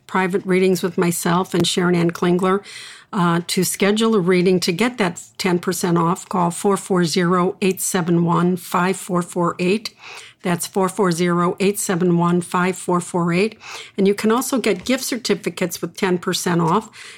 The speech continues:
if you go to the product page, uh, at, uh, sandra taylor dot net or at Starbringer Associates and use the coupon code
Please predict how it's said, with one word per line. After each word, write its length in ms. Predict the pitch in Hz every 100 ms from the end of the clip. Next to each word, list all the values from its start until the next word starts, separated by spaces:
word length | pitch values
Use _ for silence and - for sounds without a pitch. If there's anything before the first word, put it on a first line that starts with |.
| -
if 200 | 185 -
you 100 | 190
go 240 | 170 180 175
to 140 | -
the 80 | 170
product 460 | - 202 220 202
page, 420 | - 180 180 175 - -
uh, 240 | 175 170 -
at, 440 | 190 175 175 -
uh, 100 | 175
sandra 400 | 170 190 180 175
taylor 300 | - 185 175
dot 240 | 160 175 175
net 260 | 196 214 -
or 280 | 214 214 214
at 140 | 196
Starbringer 560 | - - 185 185 175 170
Associates 640 | 170 196 190 - 170 170 - - - -
and 260 | 214 185 180
use 260 | 196 185
the 100 | 214
coupon 500 | - 269 262 196 160
code 420 | 165 175 165 160